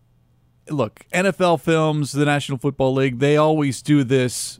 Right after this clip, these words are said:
very, very well. And it was done very, very well. The premiere episode,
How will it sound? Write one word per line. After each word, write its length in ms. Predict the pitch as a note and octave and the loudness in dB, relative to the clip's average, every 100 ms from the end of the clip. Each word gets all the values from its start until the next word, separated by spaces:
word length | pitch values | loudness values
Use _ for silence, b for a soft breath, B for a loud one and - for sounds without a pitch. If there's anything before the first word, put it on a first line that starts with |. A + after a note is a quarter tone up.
| - | -14
very, 580 | A2 C#3+ C3+ B2 A#2 A2+ | -4 0 2 0 -4 -10
very 460 | A2 B2 A2 A2 G2+ | -8 -2 -2 -2 -6
well. 480 | A#2 A#2 G#2 A2+ C#3 | -4 -2 -2 -4 -2
And 200 | C#3 C#3+ | -2 -2
it 160 | D#3 | -2
was 360 | C#3 C3+ C3 A2+ | 0 0 0 -2
done 360 | C#3+ C#3 C#3+ | 0 0 0
very, 260 | B2 C3 C#3 | 0 0 0
very 260 | C3+ C#3 C3 | 0 0 0
well. 280 | D3 C#3+ | 0 0
The 80 | A2+ | -2
premiere 480 | - C3 C3 C#3 D#3 | -6 -2 0 0 -2
episode, 560 | D3 - C3 - D3+ | -4 -8 -6 -2 0